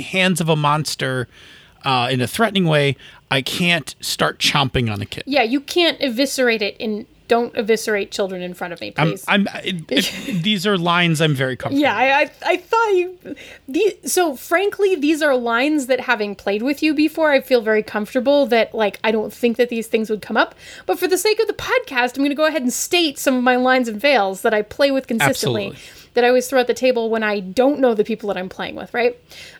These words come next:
Speaker 2: Other lines. You know what? That's pretty much my lines, I think.
Speaker 1: I'm
Speaker 2: Where
Speaker 1: actually
Speaker 2: are
Speaker 1: gonna
Speaker 2: you
Speaker 1: put it under
Speaker 2: comfortable with
Speaker 1: lines.
Speaker 2: it? Yeah.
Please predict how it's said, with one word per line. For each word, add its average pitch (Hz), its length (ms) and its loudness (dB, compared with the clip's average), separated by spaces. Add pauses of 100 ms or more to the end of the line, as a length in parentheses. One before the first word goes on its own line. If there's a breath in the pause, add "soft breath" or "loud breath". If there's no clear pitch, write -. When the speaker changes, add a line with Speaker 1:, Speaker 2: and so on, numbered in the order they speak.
Speaker 2:
Other 311 240 4
lines. 214 640 0
You 277 100 2
know 311 80 6
what? 339 220 2
That's 311 240 0
pretty 339 320 -4
much 311 320 -2
my 254 100 0
lines, 196 640 -4
I 196 100 -2
think. - 600 -8 (160)
Speaker 1:
I'm 214 80 -4
Speaker 2:
Where 285 240 2
Speaker 1:
actually 285 220 2
Speaker 2:
are 208 80 0
Speaker 1:
gonna - 60 2
Speaker 2:
you 294 100 2
Speaker 1:
put - 100 -2
it - 40 -2
under - 140 0
Speaker 2:
comfortable 196 320 -2
with 185 220 -4
Speaker 1:
lines. 185 120 -6
Speaker 2:
it? - 40 -12
Yeah. 208 260 -2